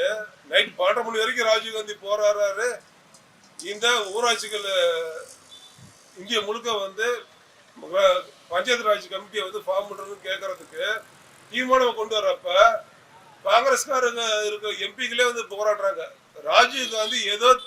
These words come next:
தனியா ஒரு சர்வாதிகார ஆட்சிக்கு திட்டமிட செய்யறாரு. அவங்க குடும்பம் மட்டும்தான் இந்த வந்து இந்தியா வாழும்னு நினைக்கிறாரு.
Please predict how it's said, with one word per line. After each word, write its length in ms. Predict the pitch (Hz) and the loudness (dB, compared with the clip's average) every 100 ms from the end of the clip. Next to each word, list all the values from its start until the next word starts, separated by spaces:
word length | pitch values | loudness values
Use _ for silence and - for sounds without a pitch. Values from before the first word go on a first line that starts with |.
| 196 | -4
தனியா 400 | 202 233 226 466 698 698 - - - - 147 | -2 -2 0 0 0 -4 -10 -10 -10 -16 -10
ஒரு 540 | 185 214 277 262 208 - _ _ _ - _ _ _ - | -4 2 4 2 -6 -20 _ _ _ -20 _ _ _ -4
சர்வாதிகார 600 | 170 247 277 262 240 226 | 0 6 6 6 2 2
ஆட்சிக்கு 300 | 220 220 220 | 2 -2 -10
திட்டமிட 440 | 208 208 208 190 | -10 -10 -8 -8
செய்யறாரு. 560 | 175 170 165 156 143 139 147 - _ _ _ _ _ _ _ _ _ _ _ _ _ _ _ - | -8 -8 -6 -6 -6 -10 -12 -16 _ _ _ _ _ _ _ _ _ _ _ _ _ _ _ -6
அவங்க 260 | 156 196 | -6 -6
குடும்பம் 300 | 185 226 254 | -10 -4 2
மட்டும்தான் 400 | 247 233 220 277 | 2 2 8 8
இந்த 160 | 247 226 | 8 2
வந்து 260 | 214 233 226 | -2 -4 -6
இந்தியா 320 | 208 226 220 | -4 -2 2
வாழும்னு 340 | 202 208 208 | 2 2 0
நினைக்கிறாரு. 560 | 190 180 180 156 139 160 | -4 -8 -8 -8 -8 -10